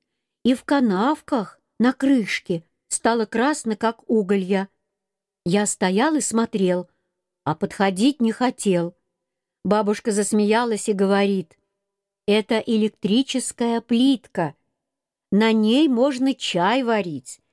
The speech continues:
яичницу жарить, молоко кипятить. Иди, — говорит, — посмотри, какой жар». Бабушка стала над плиткой рукой водить. Я пошёл смотреть, какой жар.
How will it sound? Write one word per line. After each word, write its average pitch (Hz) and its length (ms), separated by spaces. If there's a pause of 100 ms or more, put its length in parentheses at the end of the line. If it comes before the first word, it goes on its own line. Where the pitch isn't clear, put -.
(180)
яичницу 247 800
жарить, 151 540 (280)
молоко 214 500
кипятить. 247 680 (400)
Иди, — 302 260
говорит, — 156 480 (300)
посмотри, 254 560
какой 180 380
жар». 160 400 (960)
Бабушка 285 480
стала 254 380
над 233 240
плиткой 254 480
рукой 240 400
водить. 156 560 (680)
Я 165 140
пошёл 226 340
смотреть, 180 680
какой 196 360
жар. 170 400